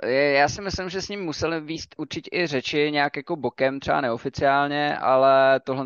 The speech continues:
to bylo s novinářema, no. Jako bizár.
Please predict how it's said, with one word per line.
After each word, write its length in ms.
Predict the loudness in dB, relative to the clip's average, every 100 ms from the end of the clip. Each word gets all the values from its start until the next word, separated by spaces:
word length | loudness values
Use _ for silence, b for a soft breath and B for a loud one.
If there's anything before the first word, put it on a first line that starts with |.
| -6
to 80 | -4
bylo 200 | -2 -4
s 60 | -4
novinářema, 560 | -4 -2 -4 -6 -10
no. 120 | -12 -16 _ _ _ _ _ _ _ _ _ _ _ _ -4
Jako 240 | -4 -4
bizár. 440 | -6 -4 -2 -2